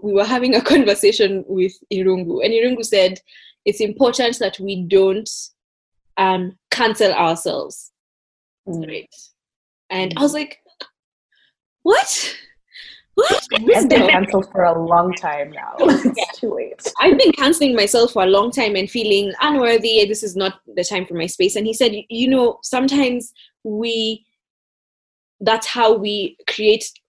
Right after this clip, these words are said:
Speaker 1: factions and fissures within the human rights movement, because
Speaker 2: Mm-hmm.
Speaker 1: the truth of the matter is what we want is, you know, um, for human rights to be respected and protected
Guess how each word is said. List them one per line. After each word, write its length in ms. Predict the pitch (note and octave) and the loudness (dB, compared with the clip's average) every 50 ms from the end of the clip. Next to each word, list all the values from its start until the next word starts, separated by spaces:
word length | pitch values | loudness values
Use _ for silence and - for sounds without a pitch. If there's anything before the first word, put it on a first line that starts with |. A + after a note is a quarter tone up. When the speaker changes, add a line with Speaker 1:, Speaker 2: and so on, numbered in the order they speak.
| _ _ _ _ _ _ _ | _ _ _ _ _ _ _
Speaker 1:
factions 920 | - C4 G#3 - - - - G#3+ F#3 F3 F3 F3 F3 F3 - - - - _ | -2 -2 -2 -2 -4 -4 -2 -2 -2 -2 -2 -4 -6 -8 -10 -12 -18 -10 _
and 180 | F#3+ F3+ F#3 F3+ | -6 -6 -6 -8
fissures 680 | - - - - - G#3+ G#3+ F#3+ G3 F#3+ F#3+ F3+ F3 | -10 -12 -16 -12 -6 -4 -4 0 2 2 2 2 0
within 440 | E3+ F#3+ F#3 F3+ G3 G#3 F#3+ F#3+ F#3+ | -2 -4 -4 -2 -2 -2 -2 0 -2
the 80 | F3 F3 | -4 -4
human 340 | E3+ F#3+ G3 F#3 F3+ F3 F3 | -2 -4 -4 -2 -2 -2 -2
rights 260 | F3 F3 F3+ - - | -2 -2 -4 -4 -6
movement, 440 | F#3+ F3+ F3 F3 F3 E3 E3 G3 - - | -6 -6 -6 -4 -4 -4 -4 -4 -6 -8
because 640 | E3+ G3 F#3+ - - G#3 F#3 F3+ F3 F3+ F#3 - - - _ - | -8 -10 -10 -8 -4 -2 0 0 0 -2 -4 -10 -16 -20 _ -10
Speaker 2:
Mm-hmm. 220 | G3 F#3+ F#3+ F3+ F3+ - _ - | -8 -8 -8 -10 -12 -12 _ -2
Speaker 1:
the 80 | A3+ A3 | -2 0
truth 320 | - - E4+ F4+ G4+ - | 2 4 4 4 6 4
of 120 | B3+ A3 G3 | 2 4 4
the 100 | G3 F#3 | 2 0
matter 320 | G3 F#3+ G3 A#3+ - A#3+ | 2 0 0 0 2 2
is 200 | F#3 F3 F3+ F#3 F#3+ | 2 2 2 0 -2
what 300 | G3 A3 B3 C4 - - | 0 2 2 2 2 -2
we 180 | - A3 G#3+ G#3 | -4 -2 -2 0
want 420 | G3+ B3+ E4 G4+ A4 E4 A3 A3+ - - | 0 0 0 0 0 0 -2 -4 -6 -4
is, 420 | F#3+ G3+ G3+ F#3+ F3+ F#3 - - _ _ _ _ _ _ _ _ _ | -2 0 0 0 -2 -8 -14 -20 _ _ _ _ _ _ _ _ _
you 140 | - F#3+ F#3+ | -8 -6 -4
know, 380 | F#3+ F#3 F3+ F3 F3 D#3 - - - | -4 -4 -4 -4 -6 -8 -10 -8 -6
um, 280 | F#3+ F3+ F3 F3 F#3 | -4 -4 -4 -4 -8
for 120 | - - G3 | -6 -6 -8
human 360 | F#3+ - B3 A#3+ A#3 G#3+ G3+ | -4 -2 -2 0 0 0 0
rights 280 | G3+ G3 G3+ G3 - - | 0 0 -2 -2 -6 -8
to 140 | - - G#3 | -6 -6 -6
be 180 | F3 G3 F3+ F#3+ | -6 -4 -4 -4
respected 640 | F3+ E3 - - - - F#3+ - - - A3 G3 F3+ | -4 -4 -6 -4 -2 -2 -2 -2 -2 -6 -6 -4 -4
and 160 | E3 D#3+ F3 | -4 -6 -4
protected 640 | - F3 D#3+ - G#3 F3+ - - - F3+ F3 F3 F3 | -8 -10 -6 -4 -6 -6 -6 -4 -2 -2 -2 -2 -6